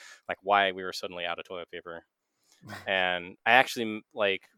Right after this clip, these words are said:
Speaker 1: went over to the R V section to get R V toilet paper, which is what I buy for the R V. Um, and there was this guy filming, uh, some little, like,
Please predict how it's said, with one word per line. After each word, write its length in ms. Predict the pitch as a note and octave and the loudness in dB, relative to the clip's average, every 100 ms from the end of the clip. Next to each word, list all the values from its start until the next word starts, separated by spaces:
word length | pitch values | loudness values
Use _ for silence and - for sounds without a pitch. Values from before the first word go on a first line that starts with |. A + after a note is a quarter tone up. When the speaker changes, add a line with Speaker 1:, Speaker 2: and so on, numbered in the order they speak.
| - | -2
Speaker 1:
went 200 | A2+ G#2+ | -2 0
over 200 | A2+ A2 | -2 -2
to 100 | G#2 | -4
the 120 | F#2 | 0
R 180 | G2+ F#2+ | 0 0
V 120 | A#2+ | -4
section 380 | - G2+ - F#2 | -2 -4 -4 -10
to 60 | |
get 120 | F#2+ | -8
R 160 | G2 F#2 | -4 -4
V 140 | G2+ | -4
toilet 320 | A#2 F#2+ E2+ - | -6 -6 -6 -10
paper, 400 | D#2+ D#2+ F2 _ | -12 -12 -16 _
which 160 | - - | -20 -16
is 240 | F2+ - - | -16 -16 -14
what 140 | F2 - _ | -14 -14 _
I 60 | E2+ | -14
buy 240 | E2+ E2 | -10 -10
for 80 | - | -12
the 100 | E2+ | -14
R 140 | D#2+ D#2+ | -14 -10
V. 260 | G2+ E2 - _ _ _ _ _ - | -10 -12 -16 _ _ _ _ _ -8
Um, 500 | F#2+ F2+ F2 E2+ F2 _ _ _ _ _ - _ - | -4 -2 -2 -6 -12 _ _ _ _ _ -20 _ -4
and 280 | G2+ G2 G2 | 0 2 2
there 80 | A2 | -2
was 100 | A2 | -2
this 140 | - | -6
guy 380 | - C3+ C3+ G2+ | 4 6 8 4
filming, 800 | - - B2 B2 G2 E2 F2 F2+ _ _ _ _ _ _ _ _ _ _ _ - - | 0 -2 0 0 -2 -4 -10 -18 _ _ _ _ _ _ _ _ _ _ _ -20 -6
uh, 240 | F2+ F2+ | -4 -2
some 400 | - - A2 A2 | -4 -2 -2 -2
little, 540 | A2+ A2+ G#2 G#2 G2+ F#2+ | -2 0 0 0 -4 -4
like, 180 | F#2 | -4